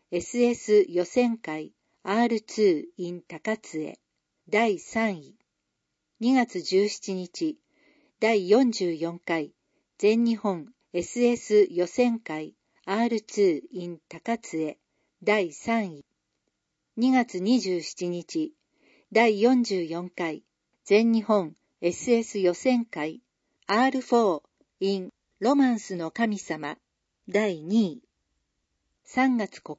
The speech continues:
日、第四十四回ジェイエスビーエー全日本スノーボード選手権大会、県引きカップ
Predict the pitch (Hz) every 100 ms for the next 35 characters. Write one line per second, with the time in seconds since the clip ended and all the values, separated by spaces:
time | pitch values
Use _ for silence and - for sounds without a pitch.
0 | 202 185 - 156 151 _ _ _ _ 220
1 | 233 202 240 247 233 185 160 170 180 -
2 | 160 151 _ _ _ _ 196 233 247 254
3 | - 202 220 214 202 180 147 - _ _
4 | 202 233 240 240 220 196 170 - - 196
5 | 247 254 269 262 262 240 247 240 - 233
6 | 220 220 196 175 160 156 - _ _ _
7 | _ _ - 226 262 247 - - 220 -
8 | _ 165 170